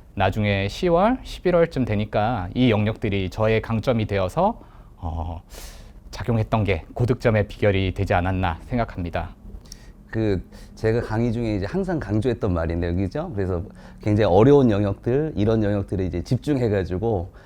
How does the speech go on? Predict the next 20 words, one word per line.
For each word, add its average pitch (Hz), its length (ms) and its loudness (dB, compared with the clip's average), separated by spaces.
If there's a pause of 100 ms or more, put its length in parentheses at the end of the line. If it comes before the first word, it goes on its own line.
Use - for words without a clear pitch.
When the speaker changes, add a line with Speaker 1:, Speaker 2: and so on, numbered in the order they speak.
(140)
Speaker 2:
내 101 220 0
자랑이 127 420 0
될 107 140 2
수 110 120 -4
있을 101 220 -2
정도로 95 440 -2
열심히 110 340 0
하자라는 95 420 -2
말씀을 87 320 -4
했는데, 110 640 -2
그 107 160 0
부분을 110 560 -2 (220)
좀 85 180 -4
충실히 135 640 6 (340)
실천을 160 480 6
하신 127 240 6
것이 101 220 4
아닌가 87 320 4
생각이 107 400 -2
듭니다. 85 400 -10